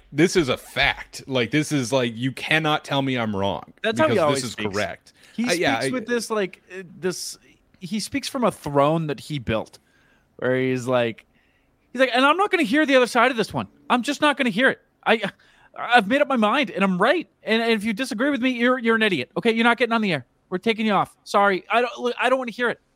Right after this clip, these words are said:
Speaker 2: I don't wanna hear it, okay?
Speaker 1: Yeah,
Speaker 2: It's,
Speaker 1: I, I
Speaker 2: it's so frustrating. I, I know that it's his bit, and I know that he's doing it for this. But my God, is he so good at it. And I, I genuinely dislike it.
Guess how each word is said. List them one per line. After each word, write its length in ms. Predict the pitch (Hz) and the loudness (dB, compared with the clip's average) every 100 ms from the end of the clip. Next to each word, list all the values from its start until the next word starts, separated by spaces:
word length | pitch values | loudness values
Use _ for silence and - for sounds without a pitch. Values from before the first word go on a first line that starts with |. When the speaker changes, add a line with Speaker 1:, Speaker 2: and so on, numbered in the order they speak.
| _ _ _ - | _ _ _ -4
Speaker 2:
I 60 | |
don't 100 | 220 | -2
wanna 120 | 220 196 | -2 -2
hear 180 | 196 165 | -2 -2
it, 60 | - | -6
okay? 320 | 151 175 202 _ _ _ _ _ _ - | -6 -4 -4 _ _ _ _ _ _ -6
Speaker 1:
Yeah, 160 | 131 143 | -6 -4
Speaker 2:
It's, 140 | 95 | -6
Speaker 1:
I, 100 | - | -6
I 60 | 95 | -6
Speaker 2:
it's 240 | 160 160 - | -6 -6 -6
so 260 | - 180 | -2 -2
frustrating. 540 | 175 165 151 147 127 120 | -2 -4 -4 -6 -8 -6
I, 320 | 151 175 160 | -4 -2 -2
I 40 | |
know 520 | 147 139 165 196 240 - _ _ - | -2 0 0 0 -4 -12 _ _ -8
that 120 | 160 156 | -8 -6
it's 400 | 151 - - - - | -10 -10 -18 -18 -14
his 160 | 131 | -12
bit, 220 | 110 95 - _ _ - | -12 -16 -16 _ _ -10
and 140 | 135 | -6
I 60 | 120 | -6
know 380 | 127 143 147 165 - | -4 -2 -4 -8 -16
that 80 | 131 | -14
he's 140 | 117 | -8
doing 300 | 143 135 131 | -4 -2 -4
it 120 | 131 - _ | -8 -12 _
for 120 | 117 | -14
this. 440 | 101 107 - - _ _ _ _ _ - | -8 -8 -10 -20 _ _ _ _ _ -12
But 160 | 135 | -10
my 160 | 120 117 - | -10 -12 -8
God, 300 | 156 156 175 | -2 -2 -2
is 180 | 143 120 | -6 -12
he 100 | 110 | -12
so 640 | - - - 156 190 262 - _ _ 131 | -12 -8 -2 -2 -2 -4 -10 _ _ -12
good 260 | 120 160 180 | -4 -2 -4
at 260 | - 107 98 | -6 -6 -6
it. 220 | 101 - _ _ _ _ - | -8 -12 _ _ _ _ -10
And 100 | 139 | -4
I, 100 | 127 123 - 127 | -4 -6 -8 -4
I 140 | 143 | -4
genuinely 680 | 127 110 185 208 185 151 135 | -6 -2 -2 0 -4 -4 -6
dislike 500 | 127 123 104 104 | -6 -6 -4 -4
it. 100 | 90 | -6